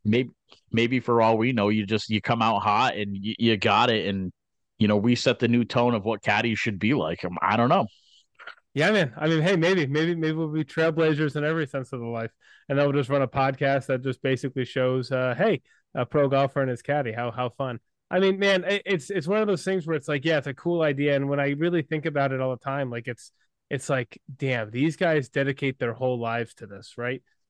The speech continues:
Speaker 2: Um, and I mean, and I know this, the struggle, and I know what the path would look like. Um, all the other things that I've worked to kind of build would have to kind of take a back seat, but I can't say that after watching a tournament like that, I,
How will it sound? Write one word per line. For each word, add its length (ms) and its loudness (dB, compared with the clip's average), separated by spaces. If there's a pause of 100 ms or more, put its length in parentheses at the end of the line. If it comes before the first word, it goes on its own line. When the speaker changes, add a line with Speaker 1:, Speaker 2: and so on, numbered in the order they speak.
(120)
Speaker 2:
Um, 280 2
and 80 4
I 40 4
mean, 140 4
and 180 2
I 80 2
know 240 2
this, 300 -2
the 260 -6
struggle, 400 0
and 80 4
I 60 2
know 160 2
what 100 0
the 80 -4
path 380 -4
would 160 -4
look 340 -2
like. 300 -6 (320)
Um, 480 0
all 160 2
the 100 2
other 140 2
things 260 -2
that 120 -2
I've 120 -2
worked 220 -4
to 80 -8
kind 180 -6
of 100 -8
build 220 0
would 140 -8
have 140 -8
to 80 -20
kind 200 -10
of 80 -14
take 140 -8
a 40 -10
back 300 -10
seat, 260 -4
but 140 -8 (380)
I 100 0
can't 300 2
say 280 2
that 140 0
after 300 0
watching 440 -2
a 60 -2
tournament 400 -2
like 180 -6
that, 220 -2
I, 420 -2